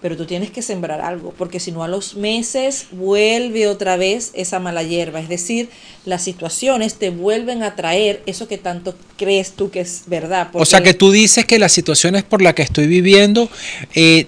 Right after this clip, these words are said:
Speaker 2: tienen un origen en una afirmación errónea que yo tengo desde niño, por ejemplo.
Speaker 1: S-, digamos que sí,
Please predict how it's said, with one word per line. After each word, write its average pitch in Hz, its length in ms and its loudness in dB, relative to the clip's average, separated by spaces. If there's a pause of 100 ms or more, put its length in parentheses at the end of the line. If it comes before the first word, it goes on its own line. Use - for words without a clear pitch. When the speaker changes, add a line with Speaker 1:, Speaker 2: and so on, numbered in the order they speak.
Speaker 2:
tienen 185 300 8
un 202 160 6
origen 214 640 6
en 156 140 2
una 180 160 2
afirmación 180 840 4
errónea 180 680 6 (380)
que 147 120 4
yo 156 120 8
tengo 185 360 6
desde 160 240 6
niño, 170 320 6
por 127 100 2
ejemplo. 123 480 2 (220)
Speaker 1:
S-, - 160 -16 (280)
digamos 285 380 -4
que 302 420 -2
sí, 262 520 -4